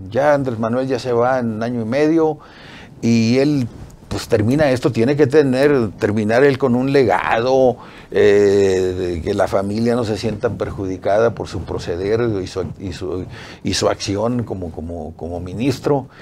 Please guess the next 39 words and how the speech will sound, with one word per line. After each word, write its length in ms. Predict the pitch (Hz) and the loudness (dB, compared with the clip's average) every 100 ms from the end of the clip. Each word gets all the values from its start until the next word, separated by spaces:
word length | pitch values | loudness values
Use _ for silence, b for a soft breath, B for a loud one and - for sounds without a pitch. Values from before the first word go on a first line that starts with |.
| B | B
Entonces, 280 | 139 170 131 B B B - | 4 4 4 B B B 2
en 180 | 135 160 | 4 6
un 280 | 208 208 131 | 8 6 6
escenario 680 | 139 - 123 151 170 185 160 | 4 4 4 6 8 6 6
normal 500 | 131 127 156 180 - | 6 6 6 6 6
creo 200 | 156 156 | 4 4
que 100 | 123 | 4
van 160 | 135 | 2
a 60 | 139 | 2
ser 320 | 135 165 160 - | 6 6 4 -2
nueve 520 | 110 123 147 160 165 | 0 4 8 8 6
contra 320 | 131 104 98 110 | 0 -4 2 6
dos, 480 | 180 220 - - _ _ _ _ | 8 6 2 -12 _ _ _ _
y 160 | 95 117 | -2 0
en 100 | 120 | 2
un 140 | 151 | 2
escenario 520 | 170 - 113 139 147 139 | 0 2 2 4 4 2
un 80 | 120 | 2
poco 720 | 147 135 139 127 104 95 90 | 0 2 0 2 2 0 -2
que, 200 | 98 92 | -6 -6
que 180 | 95 95 | -4 -6
pudiera, 640 | 85 82 107 127 147 135 | -8 -4 0 4 8 8
este, 260 | 123 - 120 | 6 0 -4
Saldívar 520 | 110 104 120 131 117 | -2 0 2 4 4
hacer 180 | 104 117 | 2 0
alguna, 680 | 113 110 113 107 98 85 B B B B B | 0 0 0 0 0 -4 B B B B B
eh, 480 | - - 113 104 98 | -2 2 2 2 2
tontería 460 | 98 120 110 110 127 | 0 0 2 2 2
de 60 | 123 | 2
ese 140 | 127 | 0
tipo, 360 | 120 147 139 151 | 0 0 0 -2
pues 180 | - 95 | -4 -2
serían 400 | 107 123 127 113 | 0 4 4 2
ocho 220 | 113 113 | 0 -2
contra 280 | 95 95 80 | -2 -4 -4
tres. 220 | 90 82 | -6 -6
Por 140 | 98 | -4
lo 100 | 104 | -2
tanto, 400 | 104 139 135 151 | 2 2 4 2